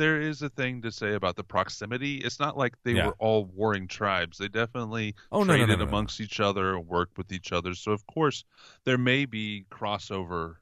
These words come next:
Speaker 1: in stories.
Speaker 2: Yeah.
Speaker 1: Um, but, I mean, it wouldn't, it wouldn't surprise me if they're all in the same region that they may all be encountering the same thing. I mean, Oklahoma to South Dakota is pretty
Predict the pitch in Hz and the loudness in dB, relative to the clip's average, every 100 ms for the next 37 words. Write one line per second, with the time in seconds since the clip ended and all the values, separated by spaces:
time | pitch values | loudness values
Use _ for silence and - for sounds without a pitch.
0 | _ 107 95 95 - 101 90 87 85 - | _ -6 -6 -6 -6 0 2 2 0 -6
1 | - _ 90 80 64 113 113 110 98 90 | -16 _ -2 -2 0 2 2 2 0 -8
2 | 85 _ _ - 135 123 143 151 139 117 | -18 _ _ -6 0 0 2 0 -2 -6
3 | 147 165 123 _ _ _ _ _ _ _ | -6 -6 -10 _ _ _ _ _ _ _
4 | _ _ - 113 123 120 - 113 - 135 | _ _ -6 0 0 0 -4 -6 -2 2
5 | 185 113 117 107 117 123 139 127 107 95 | 2 2 -2 -2 0 4 4 2 -2 -2
6 | 117 101 107 151 113 92 85 95 95 104 | -2 -2 -2 -4 -2 -2 -2 -2 0 2
7 | 90 87 90 87 85 - 120 117 85 80 | 2 2 0 -4 -4 -2 0 2 0 -2
8 | 80 82 95 85 80 120 104 110 107 - | -8 -8 -6 -6 0 2 2 0 -4 -8
9 | - - _ - 151 - 156 123 131 127 | -20 -20 _ -4 -2 0 0 0 0 0
10 | 120 107 - 113 107 - 92 - 127 120 | -2 -2 -4 0 0 -2 -12 -6 -4 -2
11 | 95 101 - 113 95 | -4 -6 -8 -8 -8